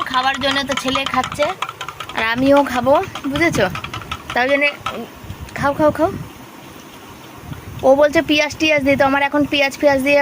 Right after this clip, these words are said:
মানে করার এখন সময় নেই জানো তো, বেলা দেড়টা বাজে, দেড়টার সময়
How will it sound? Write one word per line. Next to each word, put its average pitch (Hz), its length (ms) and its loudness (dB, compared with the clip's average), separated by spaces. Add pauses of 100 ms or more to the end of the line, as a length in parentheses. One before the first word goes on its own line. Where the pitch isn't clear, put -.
মানে 269 140 0
করার 262 380 0
এখন 269 140 0 (120)
সময় 247 280 2
নেই 226 140 0
জানো 277 140 4 (100)
তো, 254 40 6 (100)
বেলা 233 180 2 (100)
দেড়টা 240 320 2
বাজে, 185 280 0 (460)
দেড়টার 240 380 2
সময় 269 180 2